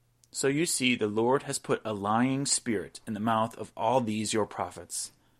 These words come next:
The Lord has decreed disaster for you.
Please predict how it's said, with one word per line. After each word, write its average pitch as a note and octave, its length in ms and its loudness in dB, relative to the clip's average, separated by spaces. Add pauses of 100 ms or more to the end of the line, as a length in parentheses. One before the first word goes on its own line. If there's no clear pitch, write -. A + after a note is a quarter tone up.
(140)
The G2+ 80 -2
Lord A#2 400 4
has A#2+ 160 -2
decreed G2+ 580 -4
disaster G2 640 -2
for E2+ 240 -8
you. F2 220 -12